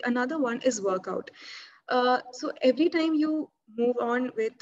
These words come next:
uh, all your work-related, uh, work-related, uh, j-, uh, activities, you need to make sure that your body stays healthy, because then only, uh, it will co-, it will also help you back in making your day productive. So here, uh,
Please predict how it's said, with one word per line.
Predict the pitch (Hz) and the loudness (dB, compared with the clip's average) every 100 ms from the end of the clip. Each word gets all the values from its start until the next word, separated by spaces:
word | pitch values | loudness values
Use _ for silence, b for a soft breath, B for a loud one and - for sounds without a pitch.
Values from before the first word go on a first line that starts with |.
| - | -2
uh, | 208 202 202 | 2 4 2
all | 214 214 | 2 2
your | 220 226 226 | 4 4 2
work-related, | 185 196 214 233 208 196 208 202 190 | 2 2 2 0 0 -2 -2 -4 -6
uh, | 196 185 | -8 -8
work-related, | 190 208 233 233 208 202 190 202 196 185 - | -2 -2 0 -2 -2 -4 0 2 0 -4 -6
uh, | 190 180 190 | -4 -2 -4
j-, | 185 - | -6 -2
uh, | 196 190 - - _ | -2 -2 -6 -12 _
activities, | - - 220 233 196 196 277 - B B - | 0 2 2 0 -2 -4 -10 -10 B B -2
you | 294 | 2
need | 277 294 | 2 2
to | 370 | 2
make | 277 | 0
sure | 285 | -2
that | 285 | -4
your | 277 | -4
body | 220 202 226 | -2 -2 -2
stays | - 220 214 | -2 -2 0
healthy, | 202 185 185 - | 0 -2 -4 -8
because | - 233 269 - - | -6 -6 -8 -6 -2
then | 233 277 | 0 0
only, | 269 247 262 320 302 - | 0 -2 -2 -4 -6 -4
uh, | 214 - | -2 0
it | 240 233 | -2 4
will | 262 277 - _ | 4 2 -8 _
co-, | - 240 | -6 -4
it | 254 - | -4 -2
will | 285 | 4
also | 254 262 320 | 6 4 -2
help | 269 214 220 | -2 -2 -4
you | 269 269 | -8 0
back | 226 226 | 2 2
in | 247 | -2
making | 214 196 226 | -8 -10 -16
your | 214 208 | -18 -14
day | 202 - | -14 -10
productive. | 185 196 - - _ _ _ _ _ _ _ _ | -8 -8 -12 -18 _ _ _ _ _ _ _ _
So | 277 | 0
here, | 262 262 294 - | 4 6 4 2
uh, | - 220 220 214 220 | 2 2 2 0 -4